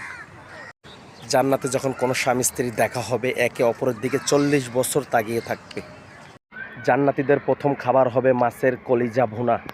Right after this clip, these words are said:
আমাদের দুনিয়াতে যেরকম গাছের উপরে ফল থাকে, জান্নাতে ফল থাকবে গাছের নিচে ঝুলন্ত অবস্থায়।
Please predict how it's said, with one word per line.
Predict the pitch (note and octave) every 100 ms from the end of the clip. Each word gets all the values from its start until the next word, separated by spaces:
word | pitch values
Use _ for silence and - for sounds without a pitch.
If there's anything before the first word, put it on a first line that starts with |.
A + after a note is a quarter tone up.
| - - - - - - - _ - - - -
আমাদের | C3 C#3 C#3+
দুনিয়াতে | C3 C#3 C#3+ C#3+
যেরকম | C3 C3+ C#3+ C#3+
গাছের | B2+ - C#3
উপরে | C3 C#3+ C#3
ফল | - C3
থাকে, | B2+ B2+ D3
জান্নাতে | B2+ B2 B2+ B2 C#3
ফল | B2 C3 B2
থাকবে | B2+ B2+ A2 A#2+
গাছের | A#2+ - C3+ B2+
নিচে | B2 A2+ - A#2
ঝুলন্ত | A2+ C3 B2+ A#2+
অবস্থায়। | B2 A2+ A2+ - A2+